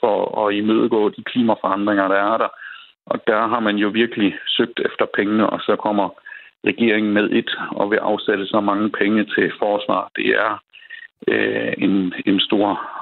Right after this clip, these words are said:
øh, sag, og, og jeg kan godt forstå, at der er nogen, der er skuffet over, at de midler, man egentlig havde udset sig til at, at bruge for at, at skabe bedre forhold for miljø og klima, de nu skal bruges, øh, på forsvar.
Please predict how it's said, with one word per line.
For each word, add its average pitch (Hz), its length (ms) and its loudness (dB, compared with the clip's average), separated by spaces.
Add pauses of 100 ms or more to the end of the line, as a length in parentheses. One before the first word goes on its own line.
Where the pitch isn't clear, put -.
(140)
øh, - 220 0
sag, - 460 0
og, 95 420 -2
og 95 100 4
jeg 90 100 2
kan 98 100 0
godt 101 180 -2
forstå, 107 260 0
at 101 60 2
der 101 120 2
er 101 60 0
nogen, 101 240 0
der 101 60 4
er 95 80 2
skuffet - 340 -2
over, 107 260 2
at 98 260 -2
de 113 80 -2
midler, 104 360 2
man 95 220 -2
egentlig 107 360 -2 (1040)
havde 123 140 2
udset 110 460 0
sig 104 200 -2
til 107 100 2 (120)
at, 87 60 -6 (180)
at 104 140 0
bruge 107 300 2 (120)
for 101 160 0 (200)
at, 95 100 -2 (420)
at 104 80 -2
skabe 110 380 2 (480)
bedre 107 200 2 (100)
forhold 104 360 0
for 104 80 -2
miljø 101 380 2
og 98 120 -6
klima, 107 260 2
de - 120 -6
nu 107 140 -4
skal - 240 -2
bruges, 104 420 0
øh, - 280 0
på - 60 -4 (140)
forsvar. - 460 -2